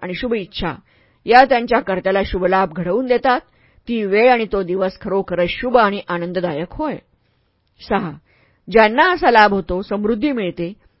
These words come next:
ते खरोखरच सुखी होत. तुम्हीही त्याप्रमाणे समृद्ध, निरामय आणि आपल्या आप्तेष्टांसह सुखी व्हावे. सात, शुभ संकल्पाची आवश्यकता. एक, एके समयी श्रावस्तीतील जेतवनात राहत असता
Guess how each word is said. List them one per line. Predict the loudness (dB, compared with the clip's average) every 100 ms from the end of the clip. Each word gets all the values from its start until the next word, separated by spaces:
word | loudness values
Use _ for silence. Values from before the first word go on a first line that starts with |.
| _
ते | 8 8
खरोखरच | 6 -2 -2 -2 -2
सुखी | -6 -10 -8
होत. | -8 -10 -12 _ _ _ _
तुम्हीही | -4 0 2 0
त्याप्रमाणे | 2 2 2 0 -2 -4
समृद्ध, | -4 -6 -4 -6 -6 -10 -10
निरामय | -4 2 4 4 0 -8 -12 _ _
आणि | -6 -2
आपल्या | -2 0 -2 0
आप्तेष्टांसह | -4 -4 -4 0 0 0 -2 -2
सुखी | -4 -10 -8
व्हावे. | -4 -4 -6 -10 _ _ _ _ _ _ _ _ _ _ _ _ -4
सात, | 4 4 2 _ _ _ _ _
शुभ | -6 2 4
संकल्पाची | 4 2 0 2 4 0 4 2
आवश्यकता. | 2 -2 -8 -8 -12 -12 -18 _ _ _ _ _
एक, | -6 -6 -6 _
एके | -2 0 0
समयी | 0 0 2 0 -4
श्रावस्तीतील | 4 6 8 4 0 -4 -4
जेतवनात | -2 -2 0 0 0 -2
राहत | -2 -2 -2
असता | -6 -8 -12